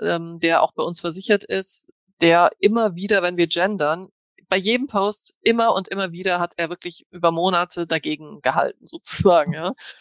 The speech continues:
Und wir haben's einfach erstmal so unkommentiert stehen lassen in den meisten Fällen. Und irgendwann hat's, hab ich dann gedacht, das, das,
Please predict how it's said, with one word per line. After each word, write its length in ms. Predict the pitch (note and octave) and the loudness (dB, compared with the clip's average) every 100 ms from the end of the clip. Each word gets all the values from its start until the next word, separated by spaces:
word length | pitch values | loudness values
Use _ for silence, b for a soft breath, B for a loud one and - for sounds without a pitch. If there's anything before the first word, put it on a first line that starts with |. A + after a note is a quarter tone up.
| B B | B B
Und 220 | F3+ D#3+ | -4 0
wir 60 | D#3 | 0
haben's 160 | D3+ | 0
einfach 300 | - E3 - | -2 -2 -4
erstmal 260 | - - E3 | -6 -6 -6
so 160 | E3 D#3 | -2 -2
unkommentiert 520 | F3 F3 E3+ E3 E3 | -2 -2 -4 -4 -4
stehen 260 | - D#3+ C4 | 0 2 4
lassen 460 | G#3+ - A3+ A3+ | 2 0 -6 -6
in 120 | G3 | -4
den 100 | G3+ G3 | -4 0
meisten 320 | F3+ G3+ - | 0 0 -4
Fällen. 300 | G#3+ G#3 G3+ | -4 -2 -2
Und 100 | E3+ | 0
irgendwann 440 | F3+ A3 F3 F#3+ | 0 2 0 -2
hat's, 180 | G#3 - | -4 -8
hab 80 | E3+ | -10
ich 80 | F3 | -6
dann 120 | F3 | -4
gedacht, 260 | E3 D#3+ - | -4 -6 -4
das, 300 | - - - | -4 -6 -10
das, 580 | - - - - - | -16 -12 -12 -12 -12